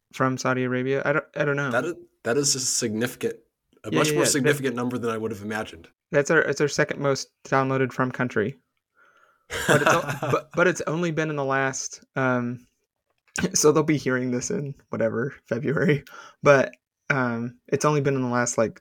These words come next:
Speaker 1: three weeks.
Speaker 2: Huh.
Speaker 1: Yeah. Yeah.
Speaker 2: Huh.
Speaker 1: Huh. Um, so, to correct some things from episode twenty-one,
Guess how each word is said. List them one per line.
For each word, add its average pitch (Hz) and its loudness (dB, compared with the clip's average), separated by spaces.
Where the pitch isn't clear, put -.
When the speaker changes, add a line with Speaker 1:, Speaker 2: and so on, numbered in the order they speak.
Speaker 1:
three 131 10
weeks. - 0
Speaker 2:
Huh. - 4
Speaker 1:
Yeah. 117 6
Yeah. - 2
Speaker 2:
Huh. - 4
Speaker 1:
Huh. 147 8
Um, 156 10
so, 147 6
to 151 2
correct 143 2
some 139 -2
things 127 -2
from 123 -2
episode 123 -2
twenty-one, 123 0